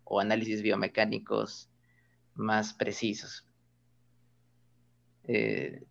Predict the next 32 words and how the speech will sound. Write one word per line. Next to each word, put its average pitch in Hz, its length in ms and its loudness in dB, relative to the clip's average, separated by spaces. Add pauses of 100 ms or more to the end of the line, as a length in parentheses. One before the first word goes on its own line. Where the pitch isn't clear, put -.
en 113 160 2
esos 139 200 6
tres 147 200 4
años 165 520 4 (200)
se-, 104 440 -2
seguí 110 880 0 (140)
desarrollando 110 640 4
mi, 113 220 2
mi 113 240 -2
camino 117 340 4
en 123 60 8
investigación, 117 680 6
realizando 113 400 4
más 113 140 -2
publicaciones, 131 1120 4 (1040)
esto, 107 880 2
fortaleciendo 113 1040 6
uno 123 160 8
de 127 80 12
los 120 160 8
aspectos 123 480 4
creo 120 220 6
que, 117 240 2 (160)
que 110 160 2
es - 240 -6
muy 120 180 6
necesario, 113 480 6
es 117 220 6
el 107 100 0
de - 80 4
la - 80 0
estadística, - 880 -2